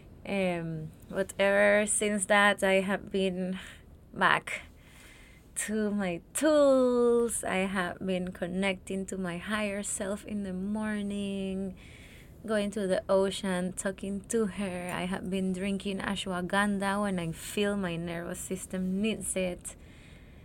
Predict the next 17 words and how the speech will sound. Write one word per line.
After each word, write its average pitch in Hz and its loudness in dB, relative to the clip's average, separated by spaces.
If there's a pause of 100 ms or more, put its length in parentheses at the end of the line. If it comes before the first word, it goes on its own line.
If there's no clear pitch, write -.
(160)
I 156 -2
have 165 -4
been 185 0
moving 247 0
my 254 2
body, 226 -2 (1800)
meditating, 185 -2 (840)
opening 202 -4
the 190 -4
records, 170 -10
doing 214 -6
sessions, 165 -8
and 175 -10 (1200)
life 233 0
is 302 -2
so - 4
<laughs> 185 0